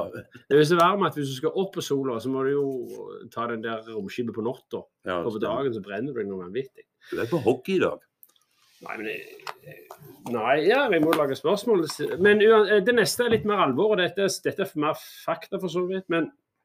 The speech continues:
Speaker 1: hvor kommer uttrykket hooligan? Vi har et par hooligans, den Martins Matsenter, Påsegjengen på andre siden, som lager litt sånn kvalm og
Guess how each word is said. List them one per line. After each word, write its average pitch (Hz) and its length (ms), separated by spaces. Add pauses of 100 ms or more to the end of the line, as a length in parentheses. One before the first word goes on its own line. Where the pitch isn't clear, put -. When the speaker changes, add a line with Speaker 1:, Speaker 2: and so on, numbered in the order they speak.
(480)
Speaker 1:
hvor 170 240
kommer 190 240
uttrykket 170 580
hooligan? 180 460
Vi 170 160
har 190 160
et 190 80
par 175 160
hooligans, 160 480
den 147 240
Martins 143 360
Matsenter, 143 600
Påsegjengen 147 640
på 107 80
andre 117 160
siden, 113 400
som 117 160
lager 104 240
litt 110 100
sånn 101 140
kvalm 113 320
og 107 160